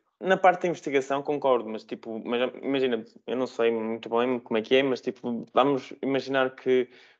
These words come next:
metade do P R R é para investigação e outra metade é para infraestruturas e, e, e mesmo mobilização de, e aplicação dessa investigação. Essa aplicação da investigação pode ser mais para o final do ano,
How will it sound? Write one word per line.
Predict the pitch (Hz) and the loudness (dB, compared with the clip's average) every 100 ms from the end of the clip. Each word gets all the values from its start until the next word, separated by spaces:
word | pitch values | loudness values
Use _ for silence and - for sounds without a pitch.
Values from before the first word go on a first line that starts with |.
| - | -10
metade | 123 143 135 | 0 4 4
do | - | 4
P | |
R | 131 131 139 | 0 2 2
R | 131 131 | 2 0
é | |
para | 123 | 0
investigação | 127 - 127 131 - 139 | -2 -2 0 0 0 0
e | 131 | 0
outra | 123 127 | 0 -2
metade | 120 127 127 120 | 2 6 6 6
é | |
para | 117 - 113 120 113 107 | 2 0 2 2 2 0
infraestruturas | 117 117 - - 123 123 123 117 | -4 -10 -18 -4 0 2 2 0
e, | 113 | -4
e, | 107 110 - - - - - | -4 -4 -6 -10 -12 -10 -4
e | |
mesmo | 110 107 113 | 0 0 0
mobilização | 110 110 113 107 107 - 107 107 107 | -2 -2 -2 -2 -4 -4 -4 -6 -10
de, | 110 98 110 - - _ _ - _ _ - | -10 -8 -8 -10 -16 _ _ -20 _ _ -14
e | - 110 | -2 0
aplicação | 113 113 110 - 123 117 | 2 2 2 2 0 0
dessa | 110 - 117 | -2 -4 -8
investigação. | 110 117 107 - 95 87 _ - - - - _ _ _ _ _ - | -6 -4 -4 -4 -8 -10 _ -20 -20 -20 -20 _ _ _ _ _ -2
Essa | 117 113 | 0 0
aplicação | 123 120 117 127 | 0 0 0 0
da | 123 | 0
investigação | 117 123 120 123 123 | 0 -2 0 0 0
pode | 120 123 113 | 2 0 2
ser | 127 | 2
mais | 120 | 2
para | 120 123 | 0 -2
o | |
final | 127 123 | 2 2
do | 123 120 | 4 4
ano, | 123 120 120 120 117 | 6 4 2 -2 -4